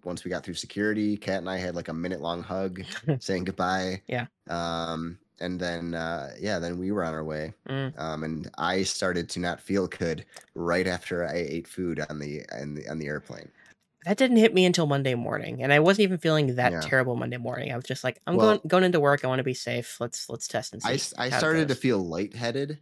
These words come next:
Speaker 1: and I didn't know what it was exactly, and I didn't
Speaker 2: Yeah.
Speaker 1: know if it was 'cause my food was off that day or not, but I was like, "I don't feel right."
Speaker 2: Yeah, I had, like, a little cough on Sunday, but I was also, like,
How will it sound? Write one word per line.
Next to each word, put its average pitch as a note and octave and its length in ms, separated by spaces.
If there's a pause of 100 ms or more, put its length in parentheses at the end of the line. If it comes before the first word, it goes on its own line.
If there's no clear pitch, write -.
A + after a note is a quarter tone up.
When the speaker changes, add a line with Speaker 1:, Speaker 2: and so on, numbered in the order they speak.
(140)
Speaker 1:
and A2 100
I G2 80
didn't F#2+ 260
know F#2 140
what F2 340
it - 140
was A2 320
exactly, B2 540
and A2 100
I F2+ 60
didn't F2+ 160
Speaker 2:
Yeah. G2 80
Speaker 1:
know - 40
if - 60
it - 40
was F2 140
'cause E2+ 200
my E2+ 140
food F#2+ 360
was E2+ 220
off C#2+ 280
that C2+ 220
day C#2 180
or C#2 120
not, C2+ 260
but E2+ 100
I E2 80
was D#2+ 100
like, D#2+ 220
"I G#2+ 100
don't G2 240
feel A#1 400
right." G1+ 260 (100)
Speaker 2:
Yeah, G2+ 180
I D3 100
had, F#3 180
like, F#3 140
a D#3 40
little C#3 320 (120)
cough - 360
on B2 140
Sunday, B2 640
but A#2+ 120
I A#2+ 60
was A#2+ 140
also, B2 300
like, B2 260